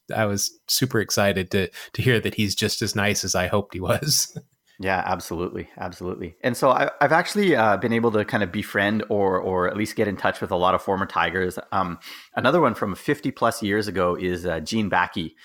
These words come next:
Speaker 2: He was a legendary pitcher, and he's, he's, like, eighty-two years old now, something like that. Um,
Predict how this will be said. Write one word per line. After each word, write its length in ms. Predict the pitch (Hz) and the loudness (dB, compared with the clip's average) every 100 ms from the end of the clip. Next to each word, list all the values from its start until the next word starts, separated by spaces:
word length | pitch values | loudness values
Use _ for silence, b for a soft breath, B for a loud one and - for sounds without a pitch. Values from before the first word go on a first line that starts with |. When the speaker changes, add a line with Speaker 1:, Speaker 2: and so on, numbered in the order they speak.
| b b _ | b b _
Speaker 2:
He 100 | 101 | -4
was 120 | 90 | 0
a 100 | 90 | 0
legendary 380 | 98 104 104 87 | 0 -2 -2 -2
pitcher, 280 | - - 87 | -4 -4 -6
and 100 | 85 | -6
he's, 320 | 104 - - | -8 -8 -10
he's, 280 | - 107 - | -6 -6 -4
like, 220 | 90 87 - | -4 -4 -4
eighty-two 920 | 101 104 101 - _ _ - - 120 | -2 -2 -6 -10 _ _ -12 -4 0
years 260 | 127 120 110 | 2 0 0
old 180 | 113 117 | -2 -2
now, 220 | 120 123 | -4 -6
something 180 | - 127 | -6 -6
like 140 | 107 | -2
that. 240 | 107 107 B B B B B - | -2 -2 B B B B B 0
Um, 340 | 101 95 87 | 2 2 -2